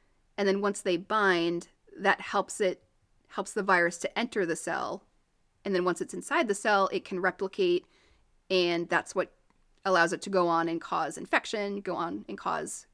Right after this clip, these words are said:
covid nineteen. On cells,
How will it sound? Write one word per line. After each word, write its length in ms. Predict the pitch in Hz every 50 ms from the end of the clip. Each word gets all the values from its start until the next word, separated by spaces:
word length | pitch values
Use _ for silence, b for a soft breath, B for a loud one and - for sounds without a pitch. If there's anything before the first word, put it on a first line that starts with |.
| _ -
covid 280 | - 196 185 180 175
nineteen. 640 | 175 151 147 123 - - 170 165 117 147 175 196 - _ _ _ _ _ _ _ _ _ _ _ _ _ _ _ _ -
On 400 | 196 185 180 180 180 180 185 185 _ _
cells, 880 | - - - - 330 381 294 190 170 170 170 175 196 240 247 - -